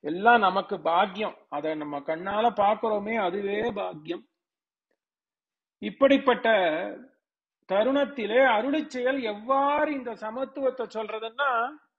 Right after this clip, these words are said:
சாஸ்திர பிரகாரமும் பார்க்கிறோம், வியாபகாரிகமாவும் பார்த்தாலும்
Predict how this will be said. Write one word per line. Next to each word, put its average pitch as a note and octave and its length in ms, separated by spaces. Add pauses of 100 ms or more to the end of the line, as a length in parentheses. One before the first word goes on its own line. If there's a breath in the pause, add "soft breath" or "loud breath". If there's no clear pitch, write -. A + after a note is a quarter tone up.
(1400)
சாஸ்திர B3+ 580
பிரகாரமும் C4+ 600
பார்க்கிறோம், B3 680
வியாபகாரிகமாவும் C4 1080
பார்த்தாலும் A#3 600